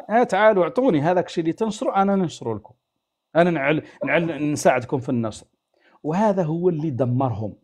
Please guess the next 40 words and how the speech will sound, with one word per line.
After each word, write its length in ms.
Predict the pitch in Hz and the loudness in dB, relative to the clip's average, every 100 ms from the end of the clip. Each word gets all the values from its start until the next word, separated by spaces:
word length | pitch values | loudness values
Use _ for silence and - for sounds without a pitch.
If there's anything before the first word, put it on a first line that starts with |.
| _ _ _ _ _ | _ _ _ _ _
هذا 160 | 117 113 | -10 -6
هو 180 | 120 131 | -2 0
اللي 160 | 120 | 0
خلاهم 480 | - 120 123 123 127 | -4 -4 -2 -2 -4
هم 120 | 120 | -2
عاجزين، 640 | 120 117 113 123 117 160 135 | 0 0 -2 -4 -2 -2 -2
لأنه 360 | 120 123 120 | -4 -4 -2
ما 140 | 127 147 | -2 -4
كانوا 340 | - 135 127 | -4 -6 -6
أبدا 400 | 127 113 139 139 _ _ - | -6 -6 -6 -8 _ _ -14
يتوقعوا 460 | 123 135 147 139 117 | -2 0 0 -2 0
على 120 | 123 | 0
أنه 400 | 120 117 120 143 | 0 0 2 2
يمكن، 400 | 156 156 165 156 - _ - | 2 0 -2 -2 -10 _ -4
يعني، 280 | 127 131 | -2 -2
يتحداهم 600 | 127 - 135 107 123 120 | -4 -4 -6 0 0 0
إلى 100 | 123 | -2
هذه 160 | 110 113 | -4 -6
الدرجة. 540 | 101 110 110 104 175 - - _ | -4 -4 -4 0 -2 -2 -20 _
اليوم 220 | 294 214 | 2 2
الحمد 340 | 139 160 139 123 | 2 0 -2 -2
لله، 420 | 113 123 120 - _ _ _ | -2 -2 -2 -6 _ _ _
إلا 120 | 139 131 | -6 -4
بغاو 240 | 120 123 | 0 0
ينشروا 380 | 127 120 127 113 | 0 -2 -4 -4
فيديو 360 | 123 123 123 | 0 0 0
ولا 180 | 120 120 | 0 0
اثنين 320 | 117 131 127 | -2 -4 -4
ولا 180 | 123 117 | -2 -2
ثلاثة 360 | 113 123 120 127 | -4 -6 -6 -6
ولا 240 | 120 120 | -2 -2
أربعة 220 | 120 110 | -2 -2
ولا 260 | 120 113 113 | -2 -2 -2
مليون، 480 | 113 117 131 151 - _ _ - | -4 0 0 0 -6 _ _ -2
أنا 160 | 135 | 0
ما 120 | 127 | 0
عندي 260 | 131 127 123 | 0 -2 -2
مشكل 300 | 120 - 123 | -4 -4 -8
ننشر 320 | 117 104 120 | -8 -8 -8
معاهم 460 | 113 123 127 147 | -4 0 0 0